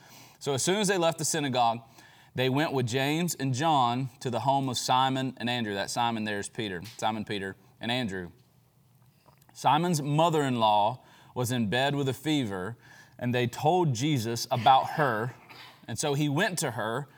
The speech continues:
and took her hand and helped her up. And the fever left her, and she began to wait on them.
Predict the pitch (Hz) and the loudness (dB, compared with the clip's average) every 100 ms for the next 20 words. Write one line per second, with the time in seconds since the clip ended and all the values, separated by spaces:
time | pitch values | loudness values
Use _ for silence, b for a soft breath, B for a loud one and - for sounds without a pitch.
0 | B B B - 104 90 165 180 214 190 | B B B -10 -8 -2 -2 0 -2 0
1 | 156 139 139 143 107 101 135 151 143 143 | 0 2 0 -2 -6 -4 -2 -2 -2 0
2 | 123 92 - - _ _ _ _ _ _ | 0 -2 -6 -20 _ _ _ _ _ _
3 | _ 110 - 156 160 165 160 156 - 117 | _ -10 -2 0 0 2 2 2 -2 -6
4 | 127 B B B - 113 - 156 147 131 | -6 B B B -12 -6 -2 -2 0 0
5 | 139 131 - 110 117 139 120 101 95 90 | 0 0 -2 -4 0 0 0 -2 -4 -8
6 | 87 | -10